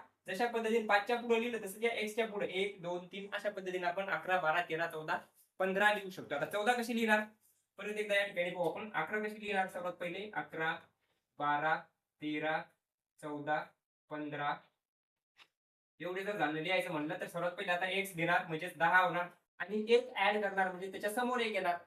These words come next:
हे झाले अकरा. बारा लिहायचे तर एक्स त्याच्या समोर दोन म्हणजे झाले बारा, एकच्या समोर तीन म्हणजे झाले तेरा. आता एक्सच्या समोर चार तर देऊ शकत नाही आपण, मग कसं करणार? मग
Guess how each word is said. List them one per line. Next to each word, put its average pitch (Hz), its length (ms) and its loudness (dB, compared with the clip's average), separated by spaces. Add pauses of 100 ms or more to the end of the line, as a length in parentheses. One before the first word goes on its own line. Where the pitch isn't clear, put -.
(100)
हे 160 80 -2
झाले 170 200 0
अकरा. 208 380 0 (380)
बारा 196 240 10
लिहायचे 214 340 2
तर 208 180 0
एक्स 214 380 -2
त्याच्या 165 200 -2
समोर 190 300 -4
दोन 208 220 2
म्हणजे 151 200 -4
झाले 170 240 -4
बारा, 202 320 4 (360)
एकच्या 170 320 -2
समोर 196 300 -4
तीन 240 340 -4
म्हणजे 165 220 -4
झाले 165 280 -4
तेरा. 208 360 2 (200)
आता 165 180 -4
एक्सच्या 190 360 -2
समोर 208 300 0 (100)
चार 196 240 6
तर 220 60 -2
देऊ 233 160 0
शकत 196 280 -6
नाही 190 120 4
आपण, 180 160 -2
मग 202 260 -4
कसं 208 160 -6
करणार? 120 300 -8 (500)
मग 139 60 -18